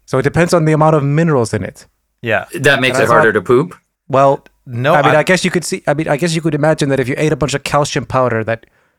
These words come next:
Speaker 1: you'd be pooping pellets.
Speaker 3: Wait, is there calcium powder in the water here? There's,
Speaker 2: I mean,
Speaker 3: there's,
Speaker 2: there's
Speaker 3: like,
Speaker 2: calcium.
Speaker 3: fluoride in the water in the States.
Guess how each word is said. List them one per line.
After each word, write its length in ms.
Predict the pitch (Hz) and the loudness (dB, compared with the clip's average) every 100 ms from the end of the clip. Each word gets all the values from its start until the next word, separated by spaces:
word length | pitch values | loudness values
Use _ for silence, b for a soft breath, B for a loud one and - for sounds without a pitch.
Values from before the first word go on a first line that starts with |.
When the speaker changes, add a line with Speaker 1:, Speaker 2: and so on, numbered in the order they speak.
| _ _ | _ _
Speaker 1:
you'd 140 | - 123 | -12 -8
be 80 | 127 | -6
pooping 340 | - 143 123 | -4 -2 -2
pellets. 520 | - 127 101 - - - _ - | 0 -2 -2 -10 -14 -14 _ 0
Speaker 3:
Wait, 320 | 127 120 117 | 2 4 2
is 120 | 117 | -2
there 120 | 113 107 | -2 -2
calcium 420 | 127 110 - 110 | 0 -2 -2 -4
powder 280 | 127 117 117 | 0 0 0
in 80 | |
the 80 | 110 | -2
water 260 | 101 107 139 | 0 2 0
here? 280 | 147 180 180 | -2 -8 -4
There's, 340 | 127 110 - - - | 0 0 -2 -16 -16
Speaker 2:
I 40 | 120 | -4
mean, 80 | |
Speaker 3:
there's, 220 | 113 104 - | -2 -2 0
Speaker 2:
there's 40 | |
Speaker 3:
like, 100 | 120 | 0
Speaker 2:
calcium. 360 | 135 135 131 127 | 0 -2 0 4
Speaker 3:
fluoride 400 | 143 160 127 110 | 6 6 4 2
in 100 | 104 | -2
the 80 | |
water 300 | 98 98 101 | -2 -2 -2
in 100 | 98 95 | -4 -6
the 60 | |
States. 560 | 90 - 131 - - | -6 -2 0 -2 -10